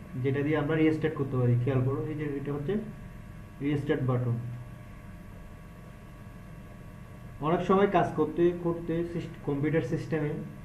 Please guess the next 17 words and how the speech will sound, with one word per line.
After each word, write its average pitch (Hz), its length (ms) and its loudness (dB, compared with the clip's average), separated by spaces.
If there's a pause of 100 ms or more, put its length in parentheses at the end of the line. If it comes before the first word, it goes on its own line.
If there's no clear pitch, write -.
(960)
জ্যাম 143 260 6
লেগে 127 220 6
যায়, 117 180 4 (1160)
তখন 143 240 4 (320)
ওই 151 140 2
রিস্টার্ট 156 400 4 (440)
সুইচ, 170 180 0 (320)
মানে 135 140 -6
এই 147 260 4
রিস্টার্ট, 127 340 2 (1400)
তখন 139 300 2
এই 147 260 4
রিস্টার্ট 175 400 6
<clears throat> - 40 -2 (2000)
সুইচ 156 160 4
ব্যবহার 156 240 10
করে 170 340 8